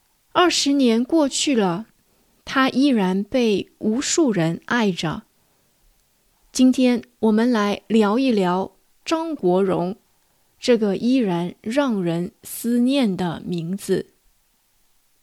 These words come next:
一九五六年，张国荣在香港出生。一九七七年，在他二十一岁的时候，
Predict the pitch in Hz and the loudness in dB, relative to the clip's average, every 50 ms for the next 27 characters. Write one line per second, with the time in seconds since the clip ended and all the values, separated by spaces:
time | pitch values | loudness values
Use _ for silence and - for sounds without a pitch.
0 | _ _ _ _ _ _ _ _ _ _ _ _ _ _ _ _ _ _ _ _ | _ _ _ _ _ _ _ _ _ _ _ _ _ _ _ _ _ _ _ _
1 | _ _ _ _ _ _ _ _ _ _ _ _ _ _ _ _ _ _ _ _ | _ _ _ _ _ _ _ _ _ _ _ _ _ _ _ _ _ _ _ _
2 | _ 311 359 359 - - 240 262 277 226 202 165 180 214 285 311 277 226 196 190 | _ 2 4 4 4 4 4 4 4 2 2 2 2 2 2 2 2 2 2 0
3 | 175 160 160 175 190 - - _ _ _ _ _ _ _ _ - - 359 370 370 | 0 0 -2 -2 -4 -6 -10 _ _ _ _ _ _ _ _ -2 0 0 0 0
4 | 320 - 226 233 226 208 185 175 185 190 190 - - - 254 226 220 208 202 - | 0 2 4 4 4 4 2 2 0 -2 -4 -8 -4 -2 0 0 2 0 -2 -2
5 | - - - - - 294 294 302 294 277 - 180 170 - - 208 - - - 254 | -4 -6 -2 0 0 0 0 -2 -4 -4 -4 -4 -4 -6 -8 -10 -12 -4 -2 0
6 | 254 254 - - 262 240 233 233 226 - - _ _ _ _ _ _ _ _ _ | 0 0 0 0 0 0 0 0 -2 -6 -10 _ _ _ _ _ _ _ _ _
7 | _ _ _ _ _ _ _ _ _ _ _ _ _ _ _ _ _ - 294 294 | _ _ _ _ _ _ _ _ _ _ _ _ _ _ _ _ _ 0 0 2
8 | - - 233 190 175 - - - - - - 320 311 302 - - 311 311 294 262 | 2 0 0 0 -2 -4 -6 -6 -4 2 2 4 2 2 0 -2 0 0 2 2
9 | 214 180 160 156 151 170 190 220 - _ _ _ _ _ _ _ _ _ _ _ | 0 0 -2 -4 -6 -8 -10 -12 -16 _ _ _ _ _ _ _ _ _ _ _
10 | _ _ - 254 240 233 - - 254 240 240 226 - 277 302 285 254 - - - | _ _ -2 -2 -2 -2 -2 -4 -2 -2 -2 -2 0 0 0 0 0 -2 -2 0
11 | 202 208 214 226 254 277 294 294 - - 339 302 240 202 180 170 - - - 180 | 0 0 2 2 2 2 2 0 -2 0 2 2 2 2 2 -2 -4 -4 -4 -4
12 | 165 170 - 180 175 170 156 - - | -6 -4 -2 0 0 0 -2 -4 -8